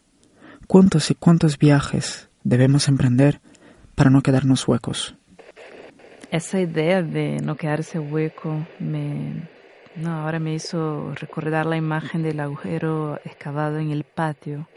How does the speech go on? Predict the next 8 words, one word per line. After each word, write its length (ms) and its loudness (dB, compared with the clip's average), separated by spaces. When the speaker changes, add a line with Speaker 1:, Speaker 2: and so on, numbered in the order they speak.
Speaker 2:
que 160 -12
Susan 360 -6
menciona 500 -4
al 100 -6
principio 460 -10
de 60 -10
su 140 -16
texto. 460 -14